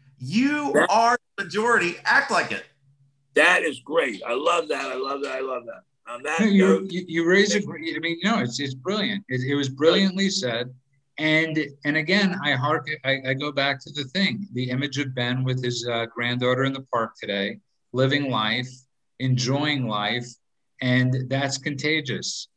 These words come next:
Speaker 3: You know what's not contagious is people screaming at you to put on a mask. That's not contagious.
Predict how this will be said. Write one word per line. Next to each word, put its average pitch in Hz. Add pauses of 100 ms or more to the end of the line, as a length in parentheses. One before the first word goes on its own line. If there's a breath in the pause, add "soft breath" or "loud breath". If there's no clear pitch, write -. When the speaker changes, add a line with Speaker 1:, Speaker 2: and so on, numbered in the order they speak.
(220)
Speaker 3:
You 123
know 143
what's 151
not 143
contagious 156 (320)
is 127
people 143
screaming 165
at 127
you 120
to 117
put 135
on 131
a 127
mask. 120 (640)
That's 156
not 170
contagious. 131